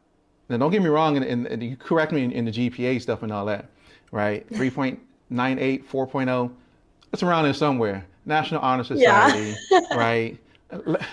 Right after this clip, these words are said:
Speaker 1: ladies and gentlemen, if I tell you, and we're not gonna have time to get to all the stuff, but all the stuff that,
Speaker 2: <laughs>
Speaker 1: oh my gosh, I was like,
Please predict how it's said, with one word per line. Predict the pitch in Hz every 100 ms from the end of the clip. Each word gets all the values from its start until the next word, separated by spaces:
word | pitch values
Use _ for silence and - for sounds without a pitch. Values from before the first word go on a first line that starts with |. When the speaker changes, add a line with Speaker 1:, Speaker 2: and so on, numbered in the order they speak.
| - _ _ -
Speaker 1:
ladies | 247 165
and | 135
gentlemen, | 151 139 110 104 - _
if | -
I | -
tell | - 170 180
you, | 147 110 98 - _ _
and | -
we're | 220 294
not | 202
gonna | 147
have | 131
time | 151 135
to | 110
get | 113
to | -
all | 104
the | 98
stuff, | - 107 90 - _ _ _
but | -
all | 339
the | 254
stuff | - 208 -
that, | 180 277 277
Speaker 2:
<laughs> | -
Speaker 1:
oh | 220
my | 185
gosh, | 151 175 196 -
I | 226
was | 226 196
like, | 196 165